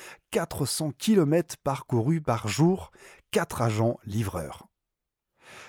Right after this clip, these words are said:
Contact au zéro trois quatre-vingt-six vingt-huit quatre-vingt-douze quatre-vingt-douze ou contact arobase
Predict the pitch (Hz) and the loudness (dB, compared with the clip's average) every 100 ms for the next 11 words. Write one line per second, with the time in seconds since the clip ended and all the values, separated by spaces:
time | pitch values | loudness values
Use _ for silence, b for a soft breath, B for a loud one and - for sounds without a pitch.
0 | B - 214 - 185 - - - 151 214 | B -4 -2 0 -2 -2 -10 0 2 2
1 | 123 117 135 123 - 113 110 - 139 - | 0 -2 -2 -2 -2 -2 -2 -2 -4 0
2 | 123 127 - 220 - 117 104 156 - - | 0 0 0 -4 -4 -4 0 0 0 -4
3 | 170 - - 131 - 120 123 117 110 - | -6 -6 -8 -8 -2 0 2 0 -4 -4
4 | - 185 - 127 120 175 196 131 B B | -4 -2 0 2 2 0 0 -2 B B
5 | - 220 208 b b - 170 156 135 123 | 0 4 4 b b -10 -4 -2 -2 -6
6 | - 165 - 98 98 92 135 147 127 | -8 -6 -2 -2 -2 -2 -4 -4 -8